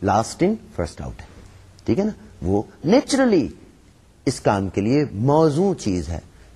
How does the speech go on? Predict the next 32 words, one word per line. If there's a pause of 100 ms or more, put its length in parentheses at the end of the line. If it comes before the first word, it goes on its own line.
ٹھیک
ہے
نا؟ (320)
وہ (140)
بھی
میں
آپ
کو
کر
کے
دکھاتا
ہوں۔
ایک
دفعہ (160)
یہ
الگوریدم (400)
میں
آپ
کو
چاہتا
ہوں
کہ
اسکرین
کے
اوپر
پرنٹڈ
فارم
میں
انگریزی
میں (360)
آپ
کو